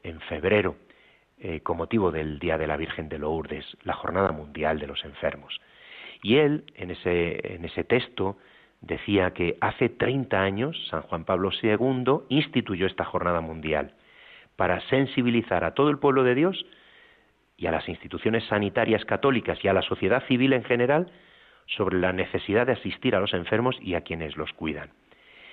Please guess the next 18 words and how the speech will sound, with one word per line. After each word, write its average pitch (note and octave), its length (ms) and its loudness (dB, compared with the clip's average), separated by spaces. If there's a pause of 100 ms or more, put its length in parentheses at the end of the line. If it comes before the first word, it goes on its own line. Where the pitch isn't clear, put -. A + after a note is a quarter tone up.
(180)
Evidentemente G2 720 0
que - 120 -8
la D2+ 120 -2
Iglesia E2+ 360 0
esto E2 220 -2
lo E2 100 2
ha E2+ 40 4
hecho F#2 300 -2 (140)
desde F2 220 -4
el - 80 -4
principio, D#2 580 -6 (400)
aprendiendo F2+ 720 -2
del D#2+ 240 -4
mismo E2 340 -4
Cristo. - 400 -6 (880)
Pero F2+ 380 2
es F2 140 -2
verdad F#2+ 320 2